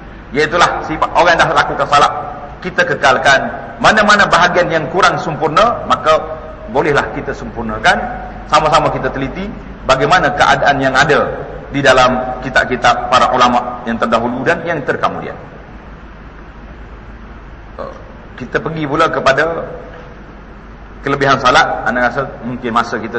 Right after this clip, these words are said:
tidak begitu mengizinkan. Eh, nanti boleh tengok dalam,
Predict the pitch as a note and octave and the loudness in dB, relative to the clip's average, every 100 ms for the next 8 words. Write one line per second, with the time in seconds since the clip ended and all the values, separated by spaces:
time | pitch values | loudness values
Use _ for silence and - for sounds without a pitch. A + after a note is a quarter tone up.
0 | A2 G#2+ G2 G#2 G2 G#2 G2+ G#2 G2 G2 | -6 -4 -4 -6 -10 -10 -10 -10 -10 -8
1 | - E3 - - - - - - - - | -4 -4 -6 -14 -18 -20 -20 -20 -20 -20
2 | - - - - - - - G#2 G#2+ A#2+ | -20 -20 -20 -20 -20 -16 -12 -8 -4 -4
3 | B2+ B2 A2+ A#2+ G#2+ A2+ A2+ A2 G#2 G2+ | 0 0 0 -2 -2 -4 -4 0 0 0